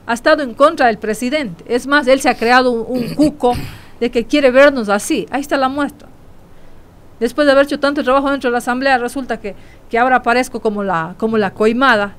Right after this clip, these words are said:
y lo peor es que na-, no salen a decir nada más. Entonces yo le tengo que decir a los ecuatorianos que al menos de mi parte nunca ha faltado voluntad de trabajar por hacer los cambios respectivos y por receptar los cambios del pueblo. Si no cumplimos eso, dejamos de cumplir con la,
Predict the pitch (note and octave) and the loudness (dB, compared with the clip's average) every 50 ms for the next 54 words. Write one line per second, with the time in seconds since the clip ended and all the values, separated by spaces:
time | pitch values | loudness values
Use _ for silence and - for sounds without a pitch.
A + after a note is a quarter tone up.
0 | - G#3+ G3 F#3+ F#3 G3+ G#3 G3+ - B3 D#4+ F4 - - A3+ G#3 A3 A3 A3+ G#3 | -14 -12 -12 -10 -4 -4 -4 2 2 2 2 2 0 -4 -6 -2 0 0 0 0
1 | G3 G3 G3 G#3+ A#3 A#3 - C4+ A#3+ A#3 G#3 G3 G3 G#3 G3 A#3 A3 G#3+ A3 A3 | -2 -4 -4 -4 -4 0 2 2 0 0 0 -2 -4 -2 -2 -2 -4 -2 0 0
2 | G#3+ A3 B3+ D4 C#4+ G#3+ E3 - - - - - - - - - - A3 G#3+ B3 | 0 0 2 2 2 2 2 -4 -14 -20 -20 -20 -20 -20 -18 -12 -10 -4 -2 -2
3 | B3 - G#3 A3 A3+ A#3+ B3+ A#3 C4+ C#4+ D4 C#4 A#3+ A3 A3 C4 B3 A#3 A3 G3+ | -4 -2 0 -2 0 0 0 -2 -2 -4 -2 -2 -4 -4 -2 -2 -2 -2 -2 -4
4 | F#3 F#3+ F#3 - G#3 G3+ A3+ G#3+ A3 A#3+ A#3 A3 G#3+ - - G3+ G#3+ B3 B3 A#3+ | -6 -6 -4 -4 -4 -2 -2 -2 -2 -2 -4 -4 -8 -8 -8 -6 -6 -4 -6 -4
5 | A#3 A#3+ A3 A#3+ B3+ B3 - B3+ B3+ B3+ C4 B3 A3 - - - - - - B3 | -4 -4 -4 -4 -6 -4 -2 -2 -2 -2 -4 -8 -10 -10 -14 -20 -20 -14 -6 -4
6 | D4 F4+ F#4+ G4+ F#4+ - G#4+ F4+ - - A#3+ A3 - A3 A3+ A3 A3+ C#4 C4+ C#4 | -2 -2 -2 -4 -2 0 0 0 2 0 -2 0 2 0 0 2 2 2 4 4
7 | C4+ B3 A3+ A3 A3 A3 A3 A3+ A3 - C4 C4 B3+ - G#3+ G#3+ G#3+ - A3 G#3+ | 4 2 2 2 2 2 0 -2 0 2 2 2 2 0 -4 -6 -4 -2 -2 0
8 | A3 A3 - - B3 B3+ B3 A#3+ - - - - - - A#3+ A#3 A#3 A3+ - C4+ | 0 -2 2 2 2 2 2 0 -8 -18 -20 -20 -6 -2 0 2 2 0 0 0
9 | C4 C4 B3+ - - C4+ C4+ C4 C4 G3+ G#3+ A3 G#3+ - - A3 A3 A3 - D#4+ | -2 -2 -2 0 0 0 0 0 -2 -2 -2 -2 -4 -4 -6 -6 -6 -4 -2 -2
10 | E4 E4+ D#4 C4 A3 A3+ A3 - G#3 G3 F#3+ G3+ F#3+ - A3 A3 - - D4+ E4+ | -2 0 -2 -4 -6 -8 -8 -8 -8 -6 -6 -6 -4 -4 -6 -6 -2 0 2 2
11 | F#4+ E4+ B3 G#3+ - - G#3+ G#3+ G#3+ F#3+ F3 E3+ D#3+ - - A3 G3+ F3 E3 E3+ | 4 2 0 -4 -2 -2 -2 -2 -2 -4 -6 -8 -10 -2 -2 -2 -2 -2 -4 -10
12 | - - - - - - C4+ C4 C#4+ F4 G#4+ G#4+ F#4 F4 E4 D#4+ F#4+ F#4 F#4+ E4+ | -14 -20 -20 -20 -6 -4 -2 0 2 0 0 0 -2 -4 -2 -2 -4 -2 -4 -2
13 | D4 D#4 - - D#4+ A3+ A3 A3+ A3 C4+ C#4 C#4 C4+ C#4 A3+ G#3+ - A3 G#3+ G#3 | -2 -2 -2 -2 -4 -2 -2 -2 0 0 -2 0 -2 -4 -6 -6 -6 -6 -8 -6
14 | A#3 A#3+ - A#3+ A3 G#3 G3+ G3 | -8 -6 -4 -4 -4 -4 -4 -6